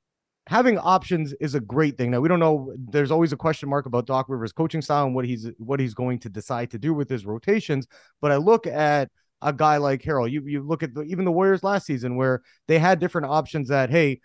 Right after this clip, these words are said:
if things aren't going our way, we can take Kevon Looney off the floor, uh, and we can put him back in. If we need to get rebounding, we can go with Draymond at the five. We can go with these different types of lineups that the other team is kept off balance." So when you look at Harrell's addition, again,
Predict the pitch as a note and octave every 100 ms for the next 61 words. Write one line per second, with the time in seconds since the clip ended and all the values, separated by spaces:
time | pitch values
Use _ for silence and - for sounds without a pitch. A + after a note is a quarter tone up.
0 | _ - C3 G3 G3 F#3+ F3 F3+ E3+ D#3+
1 | D#3+ D#3 D#3 E3 D#3 E3+ D3+ C#3+ C#3 C#3+
2 | C#3 C3 A#2+ C3+ C3 - C3 C3+ C3 B2
3 | A#2 _ _ - C3 B2+ C3 C#3+ D3+ C#3+
4 | C#3+ C#3+ F#3 C3 C#3+ C#3 D3 C#3 F#3 E3
5 | C#3 B2 A#2+ C#3 C#3 C#3 C3 E3 F3 D#3
6 | C#3 C3+ C3+ F3 D#3+ C3 B2+ C#3 C#3 F3
7 | E3 C#3 D#3+ E3 C3+ D3+ C#3+ - B2+ F#3+
8 | F3 D3+ - _ _ - D3 C#3 A2+ C#3
9 | F#3 F3 - F#3+ E3+ D3 C#3 _ - C3+
10 | - E3 - C3+ - D#3+ D#3+ A2 C3 D3+
11 | E3+ F#3+ B3+ A#3+ F#3 D#3+ F#3+ F#3+ D3+ D3
12 | E3 D3+ C3+ D#3+ C3